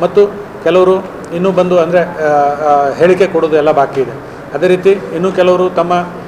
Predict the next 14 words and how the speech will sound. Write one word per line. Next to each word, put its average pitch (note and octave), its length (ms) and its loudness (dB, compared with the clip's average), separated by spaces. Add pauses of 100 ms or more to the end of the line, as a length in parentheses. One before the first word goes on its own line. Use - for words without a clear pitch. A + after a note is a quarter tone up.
(200)
ಏನು E3+ 180 -2
ಅಹವಾಲುಗಳನ್ನು F3 720 4
ಹೇಳ್ತಾಯಿದ್ರು, D#3 760 -2 (260)
ಆ, C#3 240 0
ಈ C#3+ 120 -2
ಥರ D3+ 160 2
ಆಗಿದೆ, D3 600 0
ನಮಗೆ D3 220 0
ತೊಂದರೆ D3+ 280 0
ಆಗಿದೆ C#3 240 2
ಅಂತ. C3+ 140 -6
ಆ E3 320 0
ನಿಟ್ಟಿನಲ್ಲಿ F3+ 440 -2
ಇವತ್ತು E3 300 0